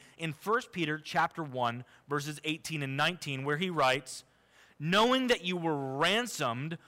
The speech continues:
from the futile ways inherited from your forefathers, not with perishable things such as silver and gold, but with the precious blood of Christ,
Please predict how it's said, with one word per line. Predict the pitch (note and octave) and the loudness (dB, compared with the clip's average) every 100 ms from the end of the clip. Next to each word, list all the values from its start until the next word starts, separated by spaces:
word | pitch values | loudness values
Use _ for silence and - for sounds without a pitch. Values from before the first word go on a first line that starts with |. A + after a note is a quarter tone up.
| - | -14
from | - F3 D#3+ | -2 0 0
the | |
futile | C#3 - G3+ B3+ B3+ B3 | -2 -2 0 4 4 2
ways | G3+ G3+ G3+ G3+ F#3+ | 0 2 2 2 -2
inherited | E3 D3+ D#3+ G3 G3 F#3 E3 | -4 -2 0 2 2 -2 -4
from | E3+ D#3 | -4 -4
your | C#3 | -4
forefathers, | A#2+ E3+ F3+ F3 C3+ A#2+ A#2 A#2+ C#3+ - - _ _ _ _ _ _ | -6 -6 -4 0 4 4 2 -2 -6 -12 -18 _ _ _ _ _ _
not | A2+ B2 F3 C4 C#4+ | -8 0 6 6 6
with | D4+ | 0
perishable | - B3+ C4 A3 F#3 F3 | 4 6 6 4 0 0
things | E3 D3 C#3+ F#3+ F#3+ | 2 2 0 -4 -6
such | C#3+ C3 | -6 -4
as | B2+ | -4
silver | - E3 D#3+ C#3 | -2 -2 0 -2
and | B2+ | -2
gold, | A#2+ D#3 B2+ G#2+ - _ _ _ _ - _ C3 | 0 2 2 -2 -14 _ _ _ _ -20 _ 2
but | G3+ A3+ | 4 4
with | E3 C#3+ | 2 -6
the | B2+ | -8
precious | - - F#3 F#3+ - F#3 - - - _ | -8 -2 0 0 -2 -6 -6 -16 -20 _
blood | G#2+ C#3+ D#3 D3+ C#3 C#3 - - - | -4 2 4 6 2 -4 -12 -14 -6
of | B2+ - | -6 -6
Christ, | - C3+ B2 G2 F#2 - | -10 -2 -2 -2 -8 -16